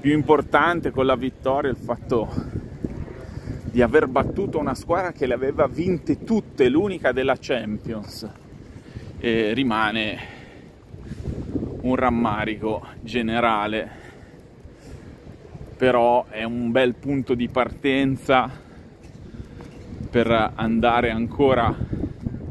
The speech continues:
verso il futuro, un futuro da protagonisti. Qua fa un freddo, c'è sempre un vento incredibile.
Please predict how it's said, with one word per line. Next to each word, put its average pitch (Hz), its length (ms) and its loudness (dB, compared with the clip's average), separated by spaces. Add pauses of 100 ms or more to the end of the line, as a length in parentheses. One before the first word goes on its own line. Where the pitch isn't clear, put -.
(800)
verso 127 340 0
il 127 60 4
futuro, 160 720 0
un 117 160 -4
futuro 117 680 -4 (140)
da 120 140 -4
protagonisti. 135 1200 -2 (500)
Qua 123 120 2
fa 113 120 -4
un 104 140 -4
freddo, 113 560 -2
c'è 107 180 -10
sempre 113 380 -6
un 110 200 -6
vento 117 400 -4
incredibile. 117 1040 -2